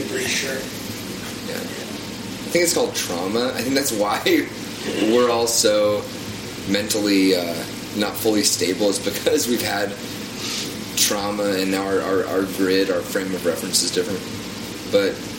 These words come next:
Speaker 2: your talk, man, got me so emotional today. Like, you fucking nailed it, dude. Like, what keeps me, one of the, the handful of things that keeps me coming back,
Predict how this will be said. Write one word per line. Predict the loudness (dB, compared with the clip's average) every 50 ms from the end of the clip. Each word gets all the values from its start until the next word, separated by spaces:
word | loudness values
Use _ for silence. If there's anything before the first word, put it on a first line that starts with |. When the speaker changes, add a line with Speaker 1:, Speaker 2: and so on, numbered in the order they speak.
| 0 4
Speaker 2:
your | 4 6 6
talk, | 4 2 2 0 0 2
man, | 2 4 4 4 2 2
got | 0 0 0 0
me | 0
so | 2 4 4 6 6 6 6 6
emotional | 4 2 0 2 2 2 2 2 2 2 2 0 -2 -4 -6 -8 -8 -8 -6 -8 -8 -8 -6 -2
today. | 2 2 6 6 8 8 6 6 4
Like, | 4 2 2 2 2 0 0 -4 -6 -6 -8 -8 -8 -8 -8 -8 -8 -8 -8 -8 -8 -10 -10 -6 2 4
you | 6 6
fucking | 6 4 2 0 0 0 2
nailed | 2 2 2 2 0
it, | 0 2
dude. | 4 4 4 4 4 4 2
Like, | 2 4 2 0 0 -2 -6 -8 -8 -8 -8 -8 -8 -8 -8 -8 -8 -8 -8 -8 -8 -8 -4 4
what | 6 6 6 6 4
keeps | 0 0 0 2 2 2 4 4
me, | 6 6 6 6 6 6 6 4 2 0 -4 -8 -8 -4 4
one | 6 6 6 6 4
of | 2 -2 2 4
the, | 6 6 8 6 6 4 -2 -6 -10 -10 -8 -8 -8 -8 -8 -8 -8 -8 -8 -8 -8 -8 -8 -8 -8 -10 -8 0 2
the | 2 2
handful | 4 2 2 2 2 0 2 2 2
of | 2
things | 2 2 2 4 2
that | 2 2
keeps | 4 4 4 4 4
me | 2 2
coming | 2 2 2 2 2
back, | 2 2 2 0 -2 -4